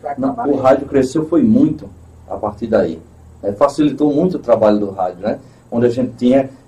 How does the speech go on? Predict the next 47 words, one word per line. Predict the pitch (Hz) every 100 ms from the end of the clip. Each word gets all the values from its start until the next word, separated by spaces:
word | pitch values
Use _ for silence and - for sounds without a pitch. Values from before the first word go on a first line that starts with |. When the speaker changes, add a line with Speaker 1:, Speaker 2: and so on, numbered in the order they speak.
| -
Speaker 2:
que | 127
ir, | 127 - 127 -
ir | 127 127
em | 127
rabisco | 127 113 120 120 120
de | 113
jornais, | 127 113 107 101 113 120 -
em | 117
busca | 107 110 -
de | 110
notícias, | 113 104 - 131 127 113
uma | 107
coisa | 104 107
e | 107
outra, | - 127
hoje | 123 120
tá | 131
na | 120
palma | 117 120 113
da | 98
mão, | 95 117 123
né? | 101 - - - - -
Hoje | 107 104
tá | 113
muito | 110 113 113 - -
presente, | 127 110 104 110 113
muito, | 120 135 - -
muito | 123 127 147 -
fácil, | - 117 123 120
muito | 127 127
acessível. | 113 110 101 262 294 254 208 - - - -
Então, | 120 117 139 147
eu, | 127 127
eu | 123
acredito | 127 139 135
que | -
o | 135
rádio | 127 131
cresceu | - 123 - 185
muito | 135 139 156 - - - _ _ -
com | 127 127 139 -
a | 127
chegada | 127 139 120 120
da | 120 117
nova | 117 117 117
tecnologia, | 123 120 123 120 113 107 107 117 113
né? | 107